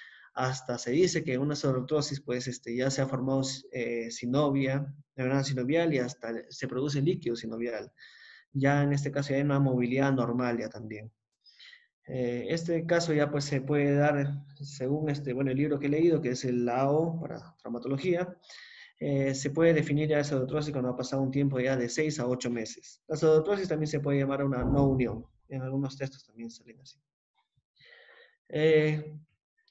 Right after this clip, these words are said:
aquí lo que mencionaba, ¿no? Que algunos huesos pueden, tienen distintos tiempos, tiempos de consolidación.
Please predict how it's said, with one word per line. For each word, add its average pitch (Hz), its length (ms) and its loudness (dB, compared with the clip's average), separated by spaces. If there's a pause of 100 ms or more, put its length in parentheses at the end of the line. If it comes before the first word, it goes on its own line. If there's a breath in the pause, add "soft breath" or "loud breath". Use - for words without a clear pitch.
(100)
aquí 170 240 4
lo 226 80 8
que 190 100 4
mencionaba, 151 540 4
¿no? 170 400 -4 (100)
Que 139 680 0
algunos 165 340 2
huesos 170 300 2
pueden, 156 420 -2
tienen 151 380 0
distintos 139 640 0
tiempos, 147 640 -4 (220)
tiempos 160 300 2
de 127 320 2
consolidación. 123 880 -2